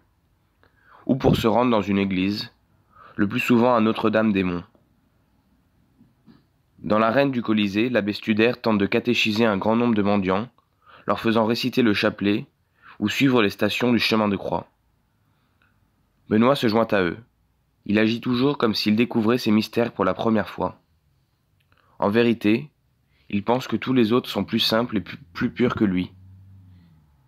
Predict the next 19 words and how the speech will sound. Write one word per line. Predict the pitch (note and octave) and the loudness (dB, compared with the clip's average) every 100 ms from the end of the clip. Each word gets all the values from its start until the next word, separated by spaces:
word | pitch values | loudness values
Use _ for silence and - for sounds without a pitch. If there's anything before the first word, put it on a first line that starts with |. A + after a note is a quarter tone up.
| _ _ _ _ _ _ | _ _ _ _ _ _
Il | - G#2 | -2 0
attire | G#2+ C#3+ C#3+ | 0 2 2
malgré | B2+ A2 G#2+ | 2 2 0
lui | A2+ C3 | 0 2
la | G#2+ | 0
méfiance | G#2+ - B2 A#2 | 0 -2 -2 0
de | |
l'abbé | G#2 F#2+ G2 | 0 0 -4
Studer | - G#2+ G2+ G#2 G#2 | -6 -4 0 2 2
en | F#2+ | 0
refusant | A2+ - A2 A2+ | 0 0 0 2
la | F#2+ | 2
récompense | G#2 G#2+ G2 A2 G#2+ | 0 -2 -2 0 0
donnée | G2+ G#2 | 0 2
aux | G#2 | 0
plus | - A2 | -2 -2
assidus | A2 - G2+ A2 | -2 -2 -4 -2
du | G#2 | -2
catéchisme. | G2 G2+ F#2+ - F2 - | -2 -2 -2 -4 -6 -12